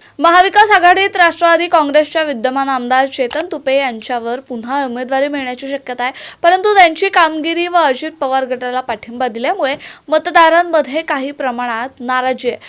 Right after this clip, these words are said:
तुपेंनी दोन हजार एकोणीस मध्ये भाजपचे योगेश टिळेकर यांचा पराभव केला होता, पण त्यांच्या कामांबद्दल काही मतदार नाराज आहेत, ज्यामुळे त्यांच्या पुनरागमनाची शक्यता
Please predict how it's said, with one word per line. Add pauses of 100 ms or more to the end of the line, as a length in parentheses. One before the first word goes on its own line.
(260)
तुपेंनी
दोन
हजार
एकोणीस
मध्ये
भाजपचे
योगेश
टिळेकर
यांचा
पराभव
केला
होता, (380)
पण
त्यांच्या
कामांबद्दल
काही
मतदार (240)
नाराज
आहेत, (300)
ज्यामुळे
त्यांच्या
पुनरागमनाची
शक्यता